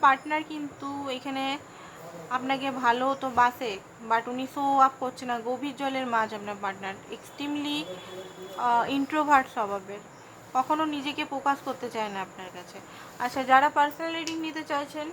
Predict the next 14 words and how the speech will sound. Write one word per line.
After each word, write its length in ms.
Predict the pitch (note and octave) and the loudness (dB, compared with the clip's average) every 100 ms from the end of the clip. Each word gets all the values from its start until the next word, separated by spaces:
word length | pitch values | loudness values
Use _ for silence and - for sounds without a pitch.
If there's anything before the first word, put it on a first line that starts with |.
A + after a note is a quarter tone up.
| - | -4
পার্সোনাল 380 | C#4 C4+ D4+ | -4 -4 -8
রিডিং 400 | D4+ C#4+ D4+ E4 | -6 -6 -6 -6
বুক 140 | C#4 D4 - | -4 -4 -2
করুন, 300 | D4 D4 E4+ - - - - - - - - - - - - | 0 0 -4 -12 -20 -20 -20 -20 -20 -20 -20 -20 -20 -16 -8
ঠিক 140 | D#4 | 0
আছে? 200 | D#4+ D4 A#3 G3+ - | 0 0 -4 -4 -6
এই 260 | B3+ C4 | -6 -4
নাম্বারে, 580 | C4 C4 C4 C4+ C#4 C#4+ | 2 2 6 4 4 0
আহ, 640 | C#4+ - F3 A#3 A#3 A3+ | -2 -6 -2 2 2 2
WhatsApp 360 | A#3 A#3+ - C4+ | 0 0 -2 -4
নাম্বার 320 | C4 C4 C4 | -2 0 0
আছে, 240 | C4 B3+ C#4 | 0 -2 -4
WhatsApp 480 | B3+ A#3+ A#3 C#4+ C4+ - | 2 2 2 -4 -4 -4
করবেন, 340 | B3+ A#3 C4+ | -6 -4 -4